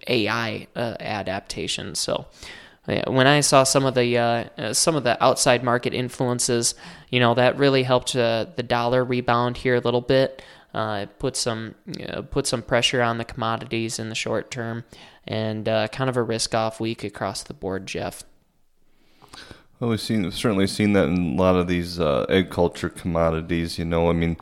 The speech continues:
Speaker 2: some of them performed decent, um, in, in the past, you know, maybe ten days or so, seven tr-, or five trading days. Um, but yeah, I think, uh, just keeps a pretty solid lid on them. I mean, I'm thinking about the cattle market right now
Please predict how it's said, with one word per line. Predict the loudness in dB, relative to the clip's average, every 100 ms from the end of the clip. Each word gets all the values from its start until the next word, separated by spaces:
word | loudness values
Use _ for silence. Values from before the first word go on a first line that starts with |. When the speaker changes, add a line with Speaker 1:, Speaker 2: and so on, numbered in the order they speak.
| -12 -20 -20
Speaker 2:
some | 2 6
of |
them | 8 8
performed | 4 4 6 6 4 -6 _
decent, | 2 2 2 2 2 -2 -10 0
um, | 4 4 4 0 -2
in, | -2 -2
in | -2 -4
the |
past, | -2 2 2 0 -6
you | -4
know, | -2
maybe | 0 0 0 0 -2 -4 -6 -14 -20 -12
ten | 0 2 4 4
days | 4 4 2
or | 0
so, | -2 2 4 4
seven | 2 2 2 -2
tr-, | -6 -2
or | -2
five | 2 4 4 4
trading | 2 2 2 0
days. | 2 4 4 0 -10 _ -20 -20 -20 -6
Um, | 4 8 8 6 2 -4 -12 -20 -20 -20 -20 -2 12
but | 12 12 2 -18 -20 _
yeah, | 8 10
I | 10
think, | 8 4 2 4
uh, | 6 8
just | 6 2 2
keeps | 0 0 -6 -8 4
a | 6 6
pretty | 2 -6 2 6 6
solid | 6 8 10 10 8
lid | 8 10
on | 12 10 8
them. | 4 4
I | 4
mean, | 2 0 0
I'm | -4 0
thinking | 0 2
about | 2 2
the | 2
cattle | 6 8 10
market | 6 2 0 -2 0
right | 0 0
now | 2 2 2